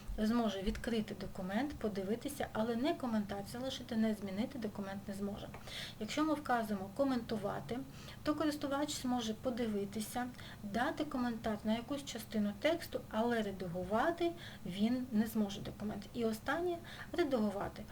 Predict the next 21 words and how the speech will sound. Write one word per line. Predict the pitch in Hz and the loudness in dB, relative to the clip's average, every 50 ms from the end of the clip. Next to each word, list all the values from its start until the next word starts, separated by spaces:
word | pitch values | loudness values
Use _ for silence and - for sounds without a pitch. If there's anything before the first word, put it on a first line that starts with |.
| - - - - - - | -12 -12 -12 -4 2 4
коли | 240 226 214 202 202 - - | 6 6 6 4 4 0 -6
користувач | - 196 196 - - - 202 214 240 302 339 349 - - - - | -6 -6 -6 -6 -4 -2 2 4 6 6 6 4 0 -8 -4 -2
може | 226 240 226 214 190 196 | 0 2 2 0 0 -2
редагувати | 196 190 190 190 170 170 185 185 190 220 254 294 294 302 | -4 -4 -4 -4 -2 -2 -2 2 4 6 6 6 4 0
документ, | 269 269 285 285 - 277 262 269 262 262 - 220 208 202 | -2 -2 -2 0 0 0 2 2 0 0 -2 -4 -2 0
залишати | 220 240 262 262 - - 294 285 - 196 190 - | 0 0 0 0 0 0 0 -2 -2 -4 -8 -6
коментар, | - 190 190 190 185 - - 247 254 294 330 339 - - - - - - - - - - - - - - - - - - - | -6 -6 -6 -6 -4 2 4 6 6 6 4 2 -4 -8 -14 -14 -14 -14 -14 -14 -14 -14 -14 -14 -14 -14 -12 -12 -10 -6 0
тобто | - 226 220 - 214 208 | 2 2 2 2 0 0
змінювати | 190 190 208 220 262 294 294 285 277 - 220 | 4 6 6 6 8 6 4 4 4 2 0
повністю, | 208 - - 240 269 320 339 330 - - 208 | 0 4 6 6 6 6 4 0 0 0 0
як | 190 - 202 | 0 0 0
змінюєте | 190 208 220 226 220 214 202 - - 202 | 2 4 4 6 6 4 4 2 -2 -2
ви. | - - - - - - - - - - - - - - - - - - - - | -2 -2 -4 -6 -10 -14 -14 -14 -12 -10 -8 -6 -4 -4 -4 -4 -6 -8 -4 2
Коли | - 233 277 | 6 8 8
ви | 320 349 | 8 8
надаєте | 320 311 269 294 285 285 277 | 6 6 4 4 4 4 2
такий | 269 262 - - 269 | 0 0 -2 -2 -2
доступ, | 233 220 247 285 339 339 - - 339 330 - 240 | 0 2 4 4 4 2 2 0 0 2 2 0
е, | - - 220 220 226 226 226 233 226 214 | 2 4 4 6 6 6 6 4 4 6
можна | 262 269 254 226 - 220 214 214 | 6 6 6 4 2 2 0 0
сповістити | 214 - - 285 277 262 262 254 - - - 214 196 190 202 226 226 | -2 -4 -2 0 2 2 2 0 -2 2 2 2 2 2 2 -2 0